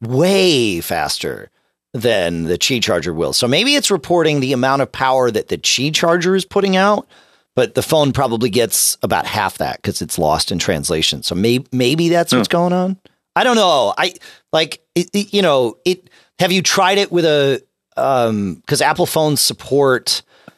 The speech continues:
Speaker 1: <sighs> f-, do they support the fifteen or the twelve and a half? We had these numbers somewhere, and now I'm forgetting them, right? But there's, there's different amounts. There's, like, the ten,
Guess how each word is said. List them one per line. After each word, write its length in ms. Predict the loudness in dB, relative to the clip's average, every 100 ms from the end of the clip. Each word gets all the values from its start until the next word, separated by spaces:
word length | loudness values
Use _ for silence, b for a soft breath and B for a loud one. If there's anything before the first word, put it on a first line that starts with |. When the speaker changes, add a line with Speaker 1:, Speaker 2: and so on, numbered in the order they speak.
| b b b b b b b b _ _ -8
Speaker 1:
<sighs> 0 |
f-, 1400 | -6 -6 -10 -16 -20 _ _ _ _ _ -20 -6 -4 0
do 140 | 0
they 140 | 2 2
support 340 | 0 0 0
the 80 | 0
fifteen 600 | 0 -2 -2 0 2 2
or 80 | 2
the 180 | 0
twelve 320 | -2 0 2 2
and 80 |
a 60 | 0
half? 380 | 0 0 0 -4
We 120 | -4
had 220 | -2 -2
these 200 | -2 0
numbers 360 | 0 2 2 2
somewhere, 540 | 2 2 2 2 0 -6 -4
and 240 | -2 0
now 240 | 2 2 2
I'm 120 | 0
forgetting 460 | -4 -2 0 0
them, 340 | 0 -2 -4 -8 _ -4
right? 240 | 0 0 0
But 140 | 0
there's, 360 | 2 2 0 0
there's 280 | 0 2
different 480 | 0 0 2 0 -2 -2
amounts. 480 | 0 2 0 0 -2
There's, 160 | 0
like, 160 | -2 -2
the 80 | -6
ten, 600 | -2 0 2 2 2